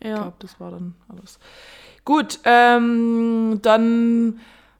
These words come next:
Speaker 2: mach ich noch weiter mit, das war auch ein solider Track. <laughs> Aber das war aus der Not raus, weil ich irgendwie meinen Top fünf vorher,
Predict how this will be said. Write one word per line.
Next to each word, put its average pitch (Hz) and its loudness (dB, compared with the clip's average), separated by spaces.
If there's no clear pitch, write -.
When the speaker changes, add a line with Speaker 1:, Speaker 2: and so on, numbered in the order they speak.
Speaker 2:
mach 208 -4
ich 220 -8
noch 214 -4
weiter 214 -4
mit, 202 -6
das 196 -8
war 175 2
auch 220 4
ein 226 0
solider 214 -6
Track. 214 -6
<laughs> - -18
Aber 170 0
das 170 -8
war 180 -2
aus 180 -6
der 170 -6
Not 180 -6
raus, 190 -8
weil 175 -6
ich - -14
irgendwie 175 -10
meinen 160 -8
Top 160 -14
fünf 202 -10
vorher, 196 -12